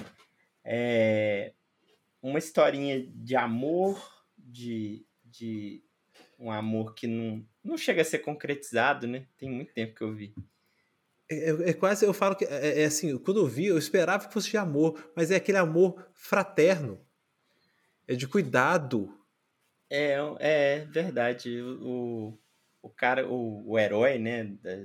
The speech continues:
Speaker 1: da história, na verdade, ele, ele trata a menina como se fosse uma irmã, né?
Speaker 2: Uma irmã,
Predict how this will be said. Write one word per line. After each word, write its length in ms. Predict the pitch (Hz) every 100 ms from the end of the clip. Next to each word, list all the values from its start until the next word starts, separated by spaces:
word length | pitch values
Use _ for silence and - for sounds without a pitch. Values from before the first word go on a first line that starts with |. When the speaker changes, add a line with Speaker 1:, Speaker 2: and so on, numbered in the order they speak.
| 101
Speaker 1:
da 80 | 98
história, 580 | - - 107 123 117
na 100 | 104
verdade, 560 | 107 104 110 104 - _ _ _ _ _ _ _ -
ele, 840 | 101 117 120 120 113 104 98 107 _ _ _ _
ele 180 | 117 139
trata 640 | - 151 151 - 190 175
a 40 | 170
menina 320 | 160 156 180
como 160 | 190
se 80 | 185
fosse 240 | 190 185 214
uma 140 | 202
irmã, 340 | 220 156 143
né? 140 | 147 160
Speaker 2:
Uma 80 | 175
irmã, 400 | 165 151 170